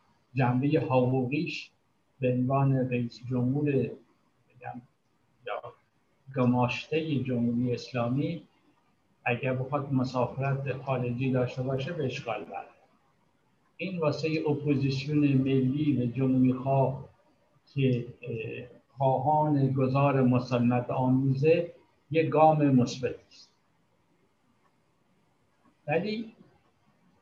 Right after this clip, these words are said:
اون نیروهایی که مطرح کردن تحریم فعال، گذار مسالمت آمیز، تحریم فعال به اون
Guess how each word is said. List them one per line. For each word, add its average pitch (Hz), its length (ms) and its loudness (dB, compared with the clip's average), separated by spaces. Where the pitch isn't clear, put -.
اون 185 160 -6
نیروهایی 170 720 2
که 190 320 -4
مطرح 139 640 0
کردن 151 460 0
تحریم 147 540 -2
فعال، 120 540 0
گذار 147 460 6
مسالمت 127 800 2
آمیز، 135 440 -2
تحریم 123 460 0
فعال 135 600 0
به 135 340 -2
اون 151 280 -4